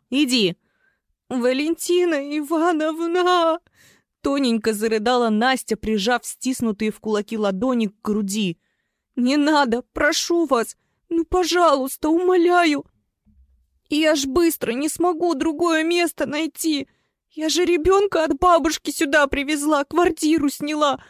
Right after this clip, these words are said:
Он осенью в школу должен пойти». «Это твои проблемы, Настя.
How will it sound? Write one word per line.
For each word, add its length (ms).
Он 200
осенью 440
в 40
школу 460
должен 520
пойти». 680
«Это 280
твои 420
проблемы, 640
Настя. 640